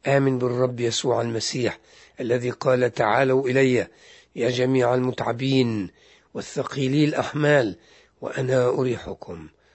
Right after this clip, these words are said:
هو يدعوك إليه. اطرح ثقل خطاياك عند قدميه. إنه احتمل عقاب خطاياك لتنال أنت غفران الخطايا والحياة الأبدية إذا قبلته في قلبك.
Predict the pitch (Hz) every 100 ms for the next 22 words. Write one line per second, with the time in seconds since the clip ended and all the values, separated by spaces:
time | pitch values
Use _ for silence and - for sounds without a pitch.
0 | _ 180 175 147 135 117 135 - 139 110
1 | 117 117 85 90 - _ _ _ _ _
2 | _ _ - 185 - 156 104 - - -
3 | - 156 135 147 - 131 127 135 127 -
4 | - _ - _ - 139 - 131 107 95
5 | 87 - _ _ _ _ 131 147 147 131
6 | - 180 160 151 127 131 - 170 175 151
7 | - - 139 120 120 - _ _ _ _
8 | _ 135 143 143 139 127 131 127 117 127
9 | 120 - 135 123 123 - 120 135 127 123
10 | 123 113 - 123 147 - 143 110 101 92
11 | 113 98 95 - _ _ - _ - 135
12 | 131 - 127 110 110 - 123 123 - 131
13 | - 123 95 - -